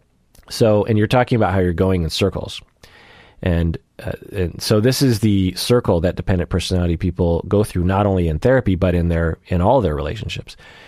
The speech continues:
So they meet someone and they sniff out someone who is very uh, sure of themselves seemingly or dominant and likes to tell people what to do. And they fit very well with that person,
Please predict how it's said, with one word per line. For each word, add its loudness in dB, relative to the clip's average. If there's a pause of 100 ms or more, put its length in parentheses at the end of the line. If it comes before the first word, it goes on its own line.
(200)
So 0
they 2
meet 2
someone 0 (200)
and 0
they 2
sniff 0
out -2
someone 0
who 0
is 0
very 0 (500)
uh, -6
sure 0
of 0
themselves -2
seemingly 0
or -2
dominant 0
and 0
likes -2
to -6
tell -4
people -6
what -8
to -8
do. -8 (760)
And 0
they 2
fit -2
very 0
well 6
with 2
that -2
person, -4